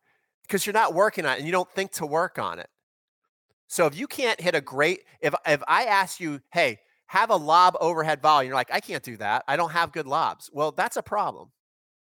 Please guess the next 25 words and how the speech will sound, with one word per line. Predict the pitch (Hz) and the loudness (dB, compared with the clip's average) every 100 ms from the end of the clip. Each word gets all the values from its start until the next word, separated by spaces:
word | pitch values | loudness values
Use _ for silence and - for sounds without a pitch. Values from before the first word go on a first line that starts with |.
| _ _ _ _ _ _ _ _ _ | _ _ _ _ _ _ _ _ _
If | 123 | -2
I | 175 | 0
say, | 180 170 | 0 -2
"Hey, | 185 143 - | -2 -6 -8
hit | 160 220 | -6 -6
a, | 170 - | -6 -8
hit | 202 | -4
a | 233 | -4
really | 143 170 196 | -4 -2 -2
good | 165 175 | -2 -6
drop | - 156 165 | 2 2 2
shot | - 143 131 - | 0 -2 0 -2
from | 131 | -8
the | 123 | -4
midcourt," | 151 151 - 117 101 - _ _ _ _ _ _ _ _ _ _ _ _ 139 | -4 -4 -8 -8 -8 -12 _ _ _ _ _ _ _ _ _ _ _ _ 0
then | 165 160 156 | 2 2 -2
you | 151 | -4
don't | 202 170 | -2 0
have | 180 165 | 0 -2
good | - 151 | -4 -8
pushing | - 165 143 | -6 -6 -6
technique. | 135 127 - 110 | -4 -4 -4 -4
If | 143 | 0
I | 165 | 2
say, | 165 | 0